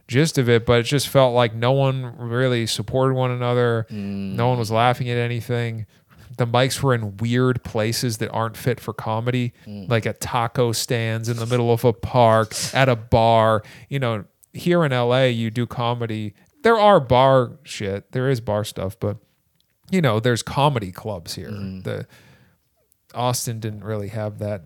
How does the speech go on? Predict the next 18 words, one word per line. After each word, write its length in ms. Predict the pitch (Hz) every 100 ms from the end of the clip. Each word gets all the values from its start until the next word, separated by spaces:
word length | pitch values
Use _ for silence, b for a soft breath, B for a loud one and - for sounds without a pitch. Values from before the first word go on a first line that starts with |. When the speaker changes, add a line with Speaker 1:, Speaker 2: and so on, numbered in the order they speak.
| -
Speaker 1:
Now, 360 | 127 175 208 185 -
more 300 | 156 226 185
has 120 | 131
opened 340 | 143 139 113
since 280 | - 107 104
I 80 | 98
left, 420 | 98 107 110 -
like 160 | 113 120
Speaker 2:
Yeah. 260 | - 107 90
Speaker 1:
Rogan's 400 | 123 110 107 101
Club 380 | - 101 101 101
and, 80 | 101
Speaker 2:
Right. 240 | 95 85 b b b
Speaker 1:
uh, 200 | 95 95
Red 260 | 95 104 101
Band's 300 | 107 95 98
Club. 420 | - 104 98 98 98
Speaker 2:
Right. 260 | 87 80